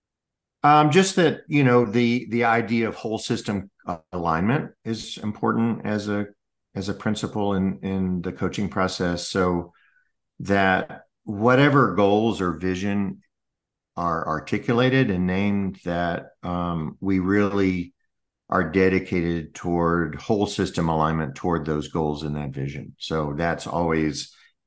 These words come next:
very present in the coaching process, is to work, you know, I,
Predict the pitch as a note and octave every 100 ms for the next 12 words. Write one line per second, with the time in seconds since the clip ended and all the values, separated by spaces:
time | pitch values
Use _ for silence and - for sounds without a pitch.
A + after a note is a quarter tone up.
0 | _ _ _ _ _ _ - E2 G2 G#2+
1 | G#2 - F#2+ F#2 A#2+ C3+ - G#2 G2 F#2+
2 | G#2 G2+ G#2+ F#2 F#2+ G2 A#2+ A#2+ C#2 G2+
3 | E2 - E2+ F2+ E2+ - G2 F2+ F2 F#2
4 | F#2